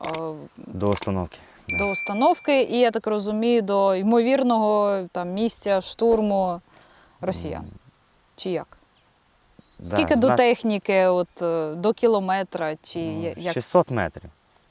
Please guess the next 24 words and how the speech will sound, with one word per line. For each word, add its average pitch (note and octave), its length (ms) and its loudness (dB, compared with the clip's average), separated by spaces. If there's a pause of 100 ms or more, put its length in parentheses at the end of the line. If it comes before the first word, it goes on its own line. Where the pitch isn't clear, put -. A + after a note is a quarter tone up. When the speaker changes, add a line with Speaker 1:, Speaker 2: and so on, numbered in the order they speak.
(680)
Speaker 2:
Ну, F#2+ 120 -8
це C3+ 240 0
залежить, B2+ 440 4
куди B2+ 280 4
вони A#2+ 180 2
підуть. F#2 440 -6
Speaker 1:
Мгм. F3 280 -4
Speaker 2:
І - 20 -2
буває, A#2 520 6
що G2+ 260 -6
і F#2 300 -8 (280)
кілометр-полтора G2+ 1120 0 (1080)
до F#2+ 120 -6
двох G2+ 280 -2
кілометрів. E2+ 560 -10 (720)
Ця C3+ 160 4
установка C#3+ 460 0
може G#2 220 -2
тільки F#2 200 -8
працювати F#2+ 380 -4
до F#2+ 80 -4
двох G2+ 200 -2
кілометрів. D#2 480 -8
Все. D#2+ 180 -10